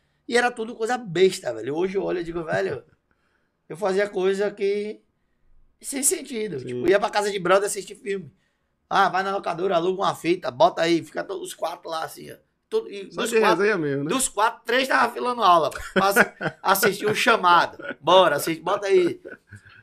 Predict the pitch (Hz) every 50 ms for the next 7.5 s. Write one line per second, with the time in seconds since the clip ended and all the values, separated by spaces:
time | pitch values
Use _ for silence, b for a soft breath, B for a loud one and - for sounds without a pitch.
0 | B B _ - 160 196 190 240 214 - 214 202 202 240 262 277 - 269 254 196
1 | 233 226 240 240 233 226 226 226 - 196 165 143 135 131 117 117 - _ _ _
2 | _ _ _ _ 180 196 208 208 208 220 233 226 226 226 _ _ _ _ _ _
3 | _ _ _ _ _ _ _ _ _ _ _ _ _ _ _ - 117 127 147 160
4 | 175 175 - - 196 190 196 - _ _ - 135 147 156 156 - 139 131 135 -
5 | - 143 135 135 143 147 - - - 156 151 147 - 139 127 113 101 92 87 _
6 | - - 120 117 110 131 139 147 139 147 175 220 240 233 - 190 175 156 151 -
7 | 165 156 170 180 - - 117 117 110 101